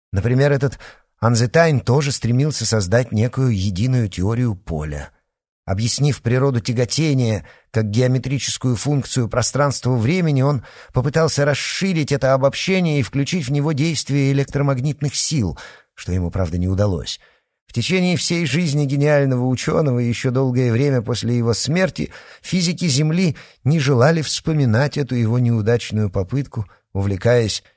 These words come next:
чарующей непоследовательностью квантовой теории поля с её требующими высочайшей технологии запросами,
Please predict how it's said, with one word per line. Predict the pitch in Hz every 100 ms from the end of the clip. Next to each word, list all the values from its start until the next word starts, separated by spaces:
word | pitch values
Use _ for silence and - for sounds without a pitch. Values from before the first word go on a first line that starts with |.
| _
чарующей | - 110 110 107 - 104
непоследовательностью | 101 98 - 101 104 95 95 95 92 - 95
квантовой | 92 101 98 98 95
теории | - 98 95 95
поля | 92 104 95 82
с | -
её | 85 85
требующими | 85 85 85 82 - 85
высочайшей | 82 85 85 - 82 -
технологии | 85 90 90 87 87 82
запросами, | 85 101 139 180 185 175